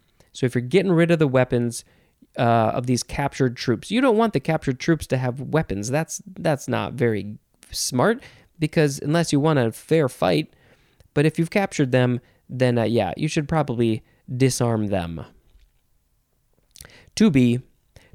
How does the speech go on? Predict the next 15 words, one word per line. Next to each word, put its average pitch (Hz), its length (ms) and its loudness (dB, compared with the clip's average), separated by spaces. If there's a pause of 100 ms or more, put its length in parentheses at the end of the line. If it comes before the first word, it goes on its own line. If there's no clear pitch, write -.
(100)
to 170 160 2
deprive 202 760 0 (360)
of 143 160 2
a 143 100 6
means 196 460 2
of 185 160 -2
attack 147 480 0
or 127 240 0
decline. 123 480 -4
No. 120 300 -4 (580)
To 190 120 2
deprive 240 580 0 (100)
of 160 140 0
a 151 100 4
means 202 460 2